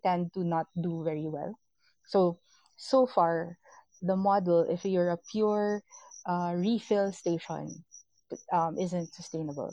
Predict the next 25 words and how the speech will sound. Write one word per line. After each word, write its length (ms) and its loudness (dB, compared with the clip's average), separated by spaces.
especially 520 0
for, 240 0
like, 200 -2
urban 380 -2
poor 240 -8
or 100 -6
rural 360 -4
poor 180 -10
communities. 640 -10
Um, 480 2
so 300 2
what's 320 0
different 420 2
about 460 2
the 120 -2
Soli 260 2
Soli 240 -2
Store 260 -4
concept 400 -2
is, 300 -2
um, 360 2
you 200 0
get 200 0
to 80 -2
save 540 -2